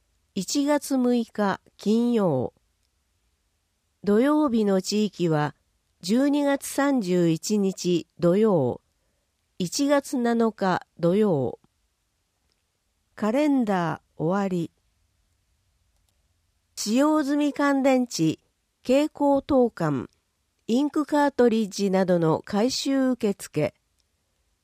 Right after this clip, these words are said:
東北環境事業センターでの回収受付は、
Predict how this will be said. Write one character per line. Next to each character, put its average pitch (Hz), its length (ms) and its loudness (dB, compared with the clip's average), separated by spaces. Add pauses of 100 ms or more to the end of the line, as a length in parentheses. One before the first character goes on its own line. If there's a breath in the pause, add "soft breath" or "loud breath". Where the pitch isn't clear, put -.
(400)
東 302 380 2
北 - 120 -20
環 285 260 0
境 285 280 2
事 247 140 -2
業 269 240 4
セ 277 220 0
ン 254 80 -4
タ 214 220 0
ー 196 40 0
で 180 120 -2
の 160 220 0
回 214 280 -2
収 254 320 -2
受 240 240 0
付 - 260 -2
は、 156 300 -2